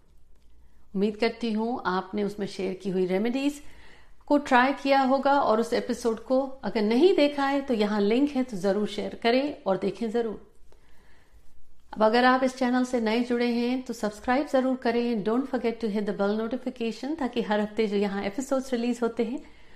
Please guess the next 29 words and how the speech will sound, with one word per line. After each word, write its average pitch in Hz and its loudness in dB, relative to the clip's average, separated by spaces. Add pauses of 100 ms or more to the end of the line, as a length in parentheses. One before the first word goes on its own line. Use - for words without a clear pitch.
(280)
वो 160 4
आप 185 2
तक 190 -6
पहुंच 185 -4
सके। - -12 (1600)
अब 294 4
अंक 339 2
तीन 359 10
कौन 226 0
है? 196 -4 (760)
वो 226 0 (540)
जिसका 220 -2
जन्म 247 2
हुआ 277 0
है 262 0 (880)
तीन, 233 -2 (1040)
बारह, 185 2 (280)
इक्कीस 277 -4
या 254 2
तीस 185 -8
को, - -14 (260)
वो 208 -2
तो 311 0
उनका 285 0
जन्मदिन 208 2
हुआ। 180 -2
लेकिन 208 0
अगर 285 2
आपके 247 -2